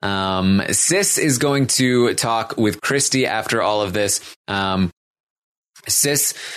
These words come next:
talks to Christy and she says, "Yeah, Tommy wants to take Kat out. You know, Kat and Cliff, they're both very dangerous." And Christy's like, "They are." And, you know, Kat, it's, it's the right move. It's the right move.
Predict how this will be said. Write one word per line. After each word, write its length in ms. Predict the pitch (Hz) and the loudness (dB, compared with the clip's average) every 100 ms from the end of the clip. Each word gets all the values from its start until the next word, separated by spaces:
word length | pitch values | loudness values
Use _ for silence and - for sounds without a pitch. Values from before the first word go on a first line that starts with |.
| - - _ - | -16 -18 _ -4
talks 240 | 123 113 | -2 0
to 80 | 120 | -2
Christy 480 | 117 107 - 107 101 | 0 0 0 0 0
and 200 | 98 95 | 0 0
she 120 | 104 | 0
says, 380 | - 95 90 82 - 104 | 0 0 0 0 -2 -2
"Yeah, 240 | 107 107 | -2 -2
Tommy 280 | - 110 113 | -2 0 2
wants 200 | 113 110 | 2 0
to 80 | - | 0
take 200 | 117 - | -2 -2
Kat 260 | 107 101 | -4 -2
out. 240 | 98 95 - - | -2 -2 -4 -4
You 80 | 98 | -2
know, 140 | 90 | 0
Kat 260 | 87 110 110 | -2 -4 -2
and 100 | 127 | -2
Cliff, 220 | 147 139 | -2 -2
they're 140 | 135 | 0
both 240 | 117 139 - | 0 0 0
very 180 | 156 165 | 0 2
dangerous." 680 | 185 180 143 135 123 - - | 2 2 2 2 0 0 0
And 120 | 104 | -2
Christy's 280 | 113 107 107 | 0 -2 -2
like, 160 | 120 | -2
"They 140 | 143 160 | 0 0
are." 260 | 123 90 | 2 0
And, 280 | 87 98 98 | -2 0 0
you 60 | 104 | 0
know, 100 | 98 | -2
Kat, 480 | - 113 120 101 104 | -4 -4 -4 -6 -4
it's, 180 | 107 90 | -2 -2
it's 160 | 85 | -2
the 200 | 127 185 | -2 0
right 200 | 190 196 | 0 2
move. 340 | 180 139 71 - | 2 2 0 -6
It's 240 | - - - | -8 -8 -6
the 100 | - | -4
right 120 | 135 | 0
move. 280 | 113 98 82 | 2 2 0